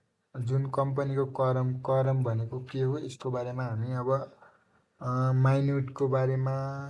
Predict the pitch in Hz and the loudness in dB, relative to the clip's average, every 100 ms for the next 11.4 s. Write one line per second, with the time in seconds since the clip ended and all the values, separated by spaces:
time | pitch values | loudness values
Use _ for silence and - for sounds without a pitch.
0 | 135 - 135 135 135 131 131 135 131 135 | -6 2 4 4 2 0 0 2 2 0
1 | 135 135 131 135 123 139 135 139 135 135 | -2 -4 -4 -2 -4 -6 -4 -2 0 0
2 | 135 135 131 120 123 120 120 123 117 - | -2 -4 -4 -6 -4 -4 -2 -2 -4 -12
3 | - _ _ 123 123 123 117 120 120 151 | -20 _ _ -6 -4 -2 -2 -2 0 0
4 | - - - _ - 135 131 151 147 160 | -2 -12 -16 _ 4 4 6 4 4 4
5 | 170 175 185 - 151 143 143 139 139 135 | 4 0 -2 4 8 8 8 0 0 2
6 | 131 131 139 123 117 117 110 107 110 - | 2 2 0 -2 -2 -4 -4 -6 -8 -12
7 | _ _ _ 135 127 139 139 139 - 147 | _ _ _ -2 2 2 0 -2 0 -2
8 | - - _ _ - 147 175 - 165 170 | -2 -14 _ _ -6 -4 -4 0 4 4
9 | 175 196 - 151 143 143 143 135 120 113 | 4 0 2 0 2 -2 -2 -4 -4 -4
10 | 117 139 185 - - 135 131 147 143 143 | -4 -4 -8 -10 -10 -8 0 4 4 4
11 | 143 131 151 175 | -4 -4 -6 -8